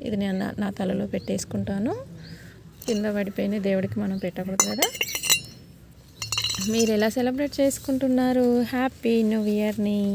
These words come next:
నేనైతే మంచి రంగులు వేసుకున్నాను, పెద్ద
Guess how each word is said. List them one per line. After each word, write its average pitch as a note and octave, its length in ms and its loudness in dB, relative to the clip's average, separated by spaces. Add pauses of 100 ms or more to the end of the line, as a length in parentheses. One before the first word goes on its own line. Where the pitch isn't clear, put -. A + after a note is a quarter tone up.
(1400)
నేనైతే A3+ 800 0 (1200)
మంచి G#3+ 320 -2 (120)
రంగులు G3+ 500 0
వేసుకున్నాను, F#3+ 800 -4 (360)
పెద్ద F#3+ 320 -4